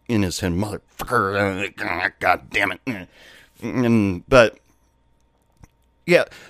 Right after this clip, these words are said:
the two guys playing Golden Tee, guy, uh, I guess his, uh, dr-, his drive off the tee, the wind caught it, ball went way different than he where it wanted to go, and he was, "Fuck!"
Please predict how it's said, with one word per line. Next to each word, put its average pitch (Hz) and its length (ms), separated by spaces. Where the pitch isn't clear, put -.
the 139 100
two 269 160
guys 160 340
playing 113 320
Golden 98 300
Tee, 92 440
guy, 123 460
uh, 92 600
I 104 120
guess 113 320
his, 104 680
uh, 90 400
dr-, 104 320
his 98 300
drive 107 280
off 95 240
the 92 80
tee, 98 420
the 110 140
wind 135 320
caught 123 320
it, 117 240
ball 110 480
went 98 400
way 135 320
different 107 400
than 95 140
he 104 140
where 95 280
it 87 60
wanted 95 240
to 90 60
go, 90 200
and 85 100
he 85 60
was, 76 180
"Fuck!" - 460